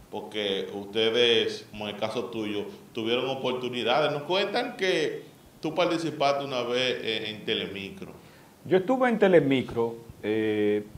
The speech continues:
Speaker 2: pero ya yo estaba radicado en, en Canadá.
Speaker 1: Ok.
Speaker 2: Entonces, eh, yo pude ver una, una oportunidad, eh, cuando llegó, eh, la, la casa en, en Canadá o en Estados Unidos, le dicen Big Brothers.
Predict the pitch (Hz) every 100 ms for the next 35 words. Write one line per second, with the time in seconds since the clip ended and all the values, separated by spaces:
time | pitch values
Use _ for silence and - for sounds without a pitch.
0 | - 135 135 127 165 190 202 208 190 190
1 | 165 151 135 123 135 139 131 110 95 85
2 | 80 98 95 92 92 85 78 73 - -
3 | - - - 139 - 101 87 104 104 104
4 | 120 117 113 - - - 98 92 95 110
5 | 123 135 139 - - - - 143 143 143
6 | 131 127 131 123 117 107 101 92 92 117
7 | 120 117 120 113 113 107 101 95 - -
8 | - - - - - - - 104 101 95
9 | 98 98 95 92 92 95 104 113 113 110
10 | 104 92 - - - - - - - 87
11 | 90 92 90 87 80 - - - - 95
12 | 95 110 110 123 117 104 95 92 - -
13 | 107 107 107 110 107 117 113 123 143 156
14 | 139 113 101 123 123 120 120 113 110 104
15 | 107 110 107 123 123 101 82 73